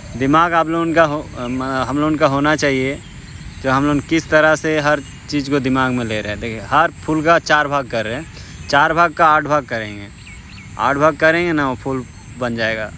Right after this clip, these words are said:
काहे, आपको सही अंदाज़ा मिलेगा, जो यहाँ से इतना गया है, यहाँ से इतना गया है। देखिए, हम चार भाग किए, चार भाग करने के बाद देखिए, एक तो सुविधा हुआ,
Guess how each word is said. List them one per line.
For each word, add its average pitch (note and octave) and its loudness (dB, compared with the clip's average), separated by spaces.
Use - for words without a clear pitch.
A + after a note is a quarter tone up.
काहे, C3+ 2
आपको D3 0
सही E3 0
अंदाज़ा D#3 2
मिलेगा, D#3 2
जो D#3 0
यहाँ D3 2
से D3+ -4
इतना C#3+ -2
गया D#3 2
है, F3 2
यहाँ C3+ 0
से C#3 -2
इतना B2 -6
गया A2 -4
है। G#2+ -12
देखिए, C3 -2
हम C#3+ 0
चार C#3+ 2
भाग D3 2
किए, D3+ 0
चार C#3+ 4
भाग C#3+ 2
करने D3+ 0
के D3 -2
बाद C#3+ 2
देखिए, A2 -6
एक C#3+ -6
तो D#3+ -2
सुविधा D3 2
हुआ, A2 -2